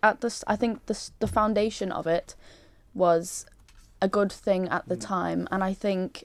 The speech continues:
Speaker 1: that somehow along the way, over time, um, the idea of it has completely changed and it has become a little bit more corrupt. So for me, I think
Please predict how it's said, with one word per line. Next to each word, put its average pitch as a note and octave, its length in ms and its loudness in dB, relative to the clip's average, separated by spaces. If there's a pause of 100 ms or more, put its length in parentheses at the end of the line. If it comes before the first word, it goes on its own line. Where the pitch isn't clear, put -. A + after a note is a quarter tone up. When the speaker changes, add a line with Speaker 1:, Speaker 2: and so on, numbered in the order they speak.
Speaker 1:
that E3 560 -2 (1000)
somehow G#3 760 4
along F#3+ 320 4
the F#3 60 0
way, F3 440 4
over F#3 220 2
time, F3 680 -4
um, E3 520 -4 (680)
the G3 220 0
idea F#3+ 440 4
of F3+ 200 2
it F3 100 -2
has F3 380 -8 (140)
completely F#3 500 -2
changed E3+ 640 -6 (100)
and E3+ 500 -6
it E3 160 -6
has F3+ 280 -4
become E3+ 500 -6 (220)
a F#3 80 2
little F3+ 220 2
bit - 180 0
more E3 240 -2
corrupt. - 560 -6 (240)
So F3 340 0 (120)
for - 160 -8
me, G#3 260 -2
I F#3 180 -2
think F#3 500 -8